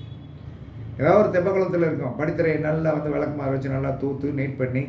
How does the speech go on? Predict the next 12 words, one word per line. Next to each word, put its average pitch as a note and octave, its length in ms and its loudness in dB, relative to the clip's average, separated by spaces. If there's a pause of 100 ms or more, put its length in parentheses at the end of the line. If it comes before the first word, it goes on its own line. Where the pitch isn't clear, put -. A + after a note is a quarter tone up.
(360)
கொஞ்சம் C#3 240 -4
தண்ணி D3 180 2
தெளிச்சு F3 260 2
விடுங்க. C3 260 -2 (680)
அந்த C#3 120 -4 (120)
படிகளுக்கு F3+ 480 6
என்ன D3+ 140 -2
சொல்றாங்கன்னா B2+ 360 -6
சந்தன F3+ 360 2
குங்குமம் C#3 400 -2
வைங்க, C#3+ 240 0 (960)
வாழ்க்கையில் C#3+ 460 2